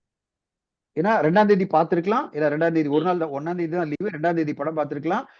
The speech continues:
மூணு, நாலு இல்ல அஞ்சாம் தேதிக்குள்ள இது கிளியரன்ஸ் வந்துட்டு இருக்கும் ரிவைசிங் கமிட்டியில. அவங்களும் ஒண்ணும் பிரச்சனை இல்லாம, "பரவாயில்ல, ரிவைசிங் கமிட்டி ஃபேஸ் பண்ணிடலாம்" பார்த்திருக்கலாம்.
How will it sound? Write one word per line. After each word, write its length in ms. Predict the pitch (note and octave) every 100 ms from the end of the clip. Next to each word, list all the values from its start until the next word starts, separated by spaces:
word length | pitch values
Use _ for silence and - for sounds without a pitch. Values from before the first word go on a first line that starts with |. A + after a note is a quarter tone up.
| _
மூணு, 300 | F3+ B3+ B3+
நாலு 240 | F#3+ F#3
இல்ல 180 | G#3 E3
அஞ்சாம் 200 | D#3 G3
தேதிக்குள்ள 400 | F3+ D3 D#3+ A3 - _ D3+ D3 D3
இது 380 | D3 G#3 E3+ A#2+ - _ E3
கிளியரன்ஸ் 280 | F3+ D#3+
வந்துட்டு 180 | C3+ D3
இருக்கும் 240 | C#3+ A#2 A#2
ரிவைசிங் 360 | C#3 D3 A#2+
கமிட்டியில. 320 | G#2 G#2+ G#2 - _ _ _
அவங்களும் 360 | A#3 C#4+ D#4 C4
ஒண்ணும் 200 | A#3+ G#3+
பிரச்சனை 320 | G3+ A3+ G#3
இல்லாம, 320 | G3 G3 E3
"பரவாயில்ல, 240 | F#3+ F#3
ரிவைசிங் 260 | D#3+ F3 F3+
கமிட்டி 220 | E3 D3
ஃபேஸ் 260 | D3+ F3+ F3+
பண்ணிடலாம்" 280 | D3 C#3 B2
பார்த்திருக்கலாம். 400 | A2 G#2 G#2+